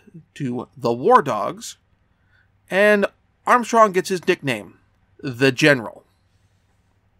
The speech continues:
In any case, in the wake of the robbery, Renee Montoya and Harvey Bullock are now checking on the Eighth Avenue O Gs.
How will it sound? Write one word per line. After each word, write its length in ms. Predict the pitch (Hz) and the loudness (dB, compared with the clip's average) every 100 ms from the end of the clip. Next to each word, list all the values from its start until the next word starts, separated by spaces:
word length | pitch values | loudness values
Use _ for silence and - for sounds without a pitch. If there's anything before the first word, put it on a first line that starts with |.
| _ _ _ _ _ _ _ _ _ - | _ _ _ _ _ _ _ _ _ -2
In 100 | 254 | 2
any 120 | 311 | 2
case, 340 | 196 143 151 | 2 2 0
in 120 | - 254 | -6 0
the 80 | |
wake 220 | 254 233 202 | 4 4 2
of 80 | |
the 80 | 165 | 0
robbery, 400 | 143 131 135 226 | 4 4 4 -2
Renee 240 | 262 269 277 | 0 0 2
Montoya 480 | 214 156 147 139 | 0 0 2 2
and 160 | 180 151 | 2 0
Harvey 220 | 131 123 | 0 -2
Bullock 360 | - 226 226 220 | 0 2 2 2
are 80 | 214 | 0
now 160 | 226 | 2
checking 340 | 220 220 208 190 | 2 0 0 -2
on 140 | 180 | -2
the 160 | 185 160 | -2 -2
Eighth 180 | 151 | -2
Avenue 360 | - 123 120 120 | 0 0 0 -10
O 200 | 117 110 | -8 -8
Gs. 480 | 110 208 151 110 | -6 -4 -4 -6